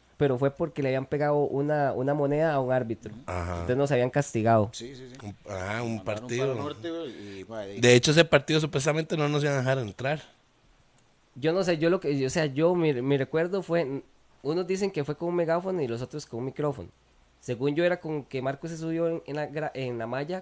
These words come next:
Speaker 1: con un micrófono, pero otros dicen que con un megáfono.
Speaker 2: No,
Speaker 1: Y
Speaker 2: fue,
Speaker 1: él,
Speaker 2: sí, fue un megáfono.
Speaker 1: y él decía que ya no brincaran porque la gradería se estaba abriendo. Ese es el recuerdo que yo tengo, man.
Speaker 2: Es que yo me acuerdo que era de esquina a esquina, porque cuando estaba Club Morado todavía eso era parte de la
Speaker 1: Era de
Speaker 2: norte.
Speaker 1: esquina a esquina la barra,
Speaker 2: Ajá.
Speaker 1: man, es
Speaker 3: Claro,
Speaker 1: que era
Speaker 3: man, es que,
Speaker 1: increíble.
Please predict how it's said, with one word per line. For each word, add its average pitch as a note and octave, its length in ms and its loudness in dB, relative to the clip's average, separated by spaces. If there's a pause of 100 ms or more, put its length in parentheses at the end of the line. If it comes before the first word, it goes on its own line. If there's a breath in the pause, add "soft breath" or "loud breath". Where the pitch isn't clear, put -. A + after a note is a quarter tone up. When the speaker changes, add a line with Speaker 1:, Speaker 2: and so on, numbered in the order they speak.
(100)
Speaker 1:
con A#2 160 -6
un C3 140 -2
micrófono, C#3 560 -4 (140)
pero G#2 180 -6
otros A#2+ 220 -8
dicen C3+ 180 -8
que - 120 -20
con G2 140 -14
un G#2 60 -8
megáfono. B2 360 -4
Speaker 2:
No, F#2+ 60 -6
Speaker 1:
Y - 100 -8
Speaker 2:
fue, B2 80 0
Speaker 1:
él, C3 120 -2
Speaker 2:
sí, A#2 180 -4
fue A#2 120 -6
un G#2+ 80 -4
megáfono. B2+ 560 -4 (160)
Speaker 1:
y C3+ 220 -2
él C#3+ 140 -2
decía D#3 440 -4
que A#2+ 160 -4
ya A#2 120 0
no C3 120 0
brincaran C#3+ 500 -2
porque C3 240 -10
la G#2 80 -4
gradería G2+ 380 -6
se B2 60 -10
estaba F#2 260 -10
abriendo. A2+ 360 -8
Ese B2+ 180 -8
es C#3+ 40 -6
el D#3+ 80 0
recuerdo C3 320 -4
que B2 80 -10
yo A2+ 120 -10
tengo, C#3+ 280 -12
man. G2 140 -16 (120)
Speaker 2:
Es G#2 160 -6
que B2 120 2
yo B2 80 4
me B2 80 2
acuerdo D3 240 0
que - 80 0
era B2 140 6
de C3 80 6
esquina C3 340 2
a C3 40 4
esquina, C#3+ 400 0
porque G#2 180 -6
cuando G2 180 -2
estaba G2+ 260 0
Club C3 220 -2
Morado C3 340 2
todavía G#2+ 460 2
eso A#2 180 -2
era A#2+ 220 0
parte A#2+ 240 -4
de B2+ 60 -2
la G#2+ 80 -2
Speaker 1:
Era C3+ 220 4
de E3+ 40 6
Speaker 2:
norte. C#3 140 2
Speaker 1:
esquina D3 240 -2
a - 20 -4
esquina E3 420 -2
la A#2 120 -2
barra, C#3 320 -2
Speaker 2:
Ajá. - 20 0
Speaker 1:
man, - 100 0
es - 60 0
Speaker 3:
Claro, B2+ 180 2
Speaker 1:
que C#3 40 0
era C#3+ 100 -2
Speaker 3:
man, D#3+ 80 -8
es - 60 -16
que, F3+ 80 -6
Speaker 1:
increíble. C3+ 460 -4